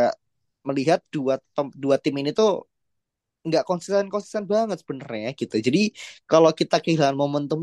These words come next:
tuh akan sangat-sangat disayangkan gitu. Dan, eh, walaupun kita juga jaraknya masih lumayan gitu kan dengan Brighton dan juga Newcastle di peringkat tujuh dan delapan, tapi kehilangan satu poin itu akan sangat-sangat terasa sih, men, gitu. Apalagi ini kita, sekarang kita udah masuk,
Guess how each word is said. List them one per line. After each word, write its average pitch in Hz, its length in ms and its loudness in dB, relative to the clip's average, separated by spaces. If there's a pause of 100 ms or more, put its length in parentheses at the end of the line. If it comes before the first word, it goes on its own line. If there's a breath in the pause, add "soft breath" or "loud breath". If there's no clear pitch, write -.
tuh 214 60 4
akan 175 240 0
sangat-sangat 131 480 -6
disayangkan 135 600 2 (120)
gitu. 117 160 -8
Dan, 127 320 0 (640 soft breath)
eh, 120 580 4 (240)
walaupun 156 320 4
kita 202 160 -2
juga 160 180 -4
jaraknya 135 320 -4
masih 156 180 -8
lumayan 127 340 0
gitu - 120 -20
kan 139 100 -4
dengan 117 200 -12
Brighton 120 380 0
dan 107 140 -14
juga 120 160 -4
Newcastle 120 580 2
di 107 280 -6
peringkat 113 400 -2 (120)
tujuh 117 220 -10
dan 110 140 -2
delapan, 98 360 2
tapi 165 320 2 (880 soft breath)
kehilangan 139 800 2 (140)
satu 139 240 -2 (100)
poin 139 320 6
itu 160 400 2 (160)
akan 135 380 -4
sangat-sangat 127 500 0
terasa 143 300 2 (100)
sih, 120 80 -4
men, 113 320 -8
gitu. - 160 -2
Apalagi 120 400 4
ini 156 60 4 (340)
kita, - 240 -6
sekarang 135 240 4
kita 160 160 2
udah 131 160 4
masuk, 120 180 -4